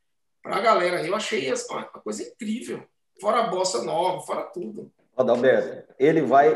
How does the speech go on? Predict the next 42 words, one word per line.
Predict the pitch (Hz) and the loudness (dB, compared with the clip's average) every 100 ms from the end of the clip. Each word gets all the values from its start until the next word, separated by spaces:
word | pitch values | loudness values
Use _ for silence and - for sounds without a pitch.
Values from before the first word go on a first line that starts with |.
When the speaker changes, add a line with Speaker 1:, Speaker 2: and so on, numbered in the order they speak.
| 117 | 2
Speaker 2:
ele | 127 | 2
vai | 131 147 | 4 2
ferver | - 170 156 143 | 2 -2 0 0
minha | 160 160 | 0 0
cabeça | 147 139 139 139 | 0 0 0 2
hoje | 131 123 | 2 0
com | 127 113 | -4 -4
isso, | 101 | -4
eu | 104 | -8
tenho | 123 | -10
certeza. | 120 165 175 - 143 156 170 - | -4 -2 -2 2 2 4 4 4
Speaker 1:
<laughs> | 165 - | 0 2
Speaker 2:
Porque | 156 160 156 | 0 2 4
quando, | 190 233 - | 6 4 4
quando | 208 233 208 | 4 6 8
eu | 190 180 | 8 8
e | |
o | |
Renato | 170 143 139 147 | 6 8 6 6
apresentamos | 147 139 135 143 135 | 2 2 2 2 0
o | 123 | 0
C | 131 | -2
T | 104 120 | 0 0
pra | 113 110 | 2 4
ele, | 170 - 87 - - _ _ - | 4 2 -2 -10 -18 _ _ -18
o | - 135 | -6 0
Josimar, | 190 190 175 | 2 4 6
ele | 214 | 6
não | 214 143 | 4 4
veio | 143 147 | 4 6
da | 110 | 8
área | 110 | 6
de | 113 | 2
segurança, | 110 110 98 82 | 0 0 0 -4
vocês | 92 110 | -8 -4
já, | 127 127 | 2 2
já | 131 120 | 2 0
perceberam. | 139 135 156 110 92 | 0 -4 -2 -2 -2
Então, | 92 - | -4 -6
ele | 127 139 | -4 0
veio | 127 151 175 165 160 - - - | 2 2 2 -2 -6 -10 -14 -14
dessa, | - 135 143 160 160 | -4 -4 -2 -4 -6